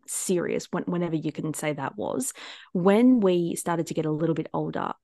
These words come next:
it really just clicked in me. And obviously, I was very young when we met, nineteen. So, you know, whether that's something that would have just happened anyway, but I do believe that when I started thinking that I really wanted to be a mum,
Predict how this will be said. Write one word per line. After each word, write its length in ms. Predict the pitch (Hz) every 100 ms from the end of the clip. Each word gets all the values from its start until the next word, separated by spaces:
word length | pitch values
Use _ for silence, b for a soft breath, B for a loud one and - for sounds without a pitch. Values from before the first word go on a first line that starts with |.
| _
it 160 | 190 -
really 300 | 185 180 190
just 220 | 247 -
clicked 360 | - - _
in 160 | 170 160
me. 440 | 151 - - - _ _ _ _
And 340 | - 196 196 185 - -
obviously, 480 | 240 302 294 302 -
I 160 | 185
was 200 | 180 165
very 280 | 156 160 147
young 460 | 147 139 - 240 269 _
when 160 | 180 160
we 100 | 147
met, 220 | - -
nineteen. 680 | 190 175 170 165 - - 214 262 B B B B
So, 600 | - - 196 185 175 175 - _ _
you 180 | 180 185
know, 240 | 147 - - _ _ -
whether 440 | 185 185 196 202
that's 240 | 190 - -
something 220 | 185 175
that 80 | 175
would 100 | 165
have 80 |
just 140 | 165 156
happened 320 | 165 - 147
anyway, 460 | - 156 160 233 233
but 120 | -
I 100 | 214
do 460 | 190 165 220 254 269
believe 480 | 202 180 165 160 -
that 340 | 156 156 - -
when 180 | - 208
I 60 | 226
started 340 | - 220 190
thinking 320 | 190 175 175
that 100 | 165
I 60 | 156
really 180 | 160 160
wanted 220 | 156 160
to 60 | 165
be 120 | 165
a 40 |
mum, 340 | 151 151 -